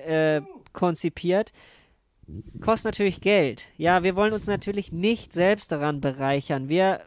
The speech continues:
müssen dieses ganze Projekt hier auch so ein bisschen finanzieren, haben schon so die ein oder anderen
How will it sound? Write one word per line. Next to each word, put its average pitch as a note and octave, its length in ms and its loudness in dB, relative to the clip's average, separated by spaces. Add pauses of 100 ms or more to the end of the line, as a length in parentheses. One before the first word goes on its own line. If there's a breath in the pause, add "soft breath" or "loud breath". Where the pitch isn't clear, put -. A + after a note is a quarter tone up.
(140)
müssen F#3 320 -4
dieses F3+ 320 -8
ganze G3+ 400 -4
Projekt F3+ 440 -4
hier F#3+ 160 -6
auch E3+ 80 -10
so - 120 -10
ein E3+ 80 -10
bisschen F#3 240 -8
finanzieren, F3+ 560 -8
haben F3+ 100 -8
schon F3 240 -8
so F3 180 -4 (400 loud breath)
die E3 140 -4
ein F3+ 180 -6
oder F3+ 160 -4
anderen E3+ 380 -8